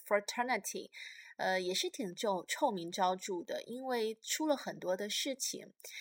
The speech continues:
因为男生，很多男生聚在一起，很多时候在party上就会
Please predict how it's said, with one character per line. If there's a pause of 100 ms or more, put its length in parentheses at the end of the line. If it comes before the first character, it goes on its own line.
(140)
因
为
男
生，
很
多
男
生
聚
在
一
起，
很
多
时
候
在
party
上
就
会